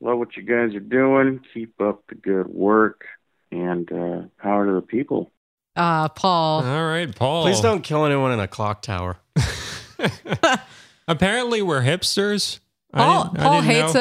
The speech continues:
Speaker 2: us, and that's what I love about him.
Speaker 3: He,
Speaker 4: I'm j-, I just
Speaker 3: it's
Speaker 4: really
Speaker 3: a
Speaker 4: wanna be clear. Don't, don't go into a clock tower
Speaker 3: <laughs>
Speaker 4: and start picking people off.
Speaker 3: It's a love-hate thing with Paul, it seems. I, no, but I do believe he loves us. I, and we love you too, Paul.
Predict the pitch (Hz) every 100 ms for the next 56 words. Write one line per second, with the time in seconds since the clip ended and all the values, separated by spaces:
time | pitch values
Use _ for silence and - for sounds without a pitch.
0 | 240 233 - 202 196 - 190 175 156 147
1 | 139 135 139 147 - 175 135 139 139 135
2 | 131 135 - 135 131 127 123 110 - 117
3 | 98 104 104 104 - 127 123 120 120 113
4 | 110 95 - 104 95 - 98 90 90 90
5 | - - - - _ _ - 202 - _
6 | - 104 - 120 98 113 101 95 104 87
7 | 92 87 87 - _ _ - 151 160 175
8 | 190 202 190 185 165 165 151 143 - 143
9 | 139 127 113 - 131 117 113 - 170 185
10 | 185 175 180 170 165 165 156 131 120 107
11 | 98 95 90 87 82 92 95 - - 120
12 | 110 131 123 131 147 151 147 123 120 -
13 | 120 101 104 98 92